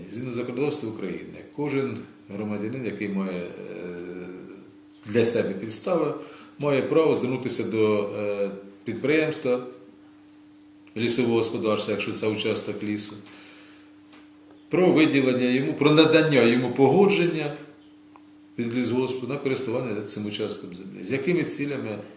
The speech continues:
його питання? Є певні компетенції і повноваження лісгоспу. Лісгосп зобов'язаний або погодити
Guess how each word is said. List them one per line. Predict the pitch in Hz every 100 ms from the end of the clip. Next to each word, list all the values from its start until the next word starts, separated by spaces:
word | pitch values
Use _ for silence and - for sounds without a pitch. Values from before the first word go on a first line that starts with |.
| - - - - - - -
його | 107 107
питання? | 104 - 92 92 - -
Є | 151 190
певні | 160 151
компетенції | 135 117 117 120 127 - 107
і |
повноваження | 104 104 110 104 98 92
лісгоспу. | 92 87 87 - - - - - - -
Лісгосп | 127 139 175 - 117
зобов'язаний | 107 135 135 120 107 104 107 -
або | 151 156 185 185
погодити | 180 151 156 165 160 - 147